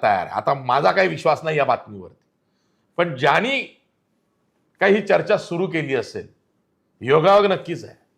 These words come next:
उगीच नाहीत प्रफुल्ल पटेल यांना घेऊन अजित पवार काल वर्षावरती मुख्यमंत्री देवेंद्र फडणवीसांना भेटले. म्हणजे ही तर चर्चा आहेच ना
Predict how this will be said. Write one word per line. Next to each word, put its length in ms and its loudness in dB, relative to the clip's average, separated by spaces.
उगीच 360 0
नाहीत 180 4
प्रफुल्ल 300 0
पटेल 240 2
यांना 220 2
घेऊन 300 -2
अजित 240 -6
पवार 300 2
काल 260 -2
वर्षावरती 840 -6
मुख्यमंत्री 440 -6
देवेंद्र 300 -4
फडणवीसांना 540 -6
भेटले. 320 -10
म्हणजे 180 2
ही 120 0
तर 100 4
चर्चा 360 4
आहेच 320 4
ना 80 -14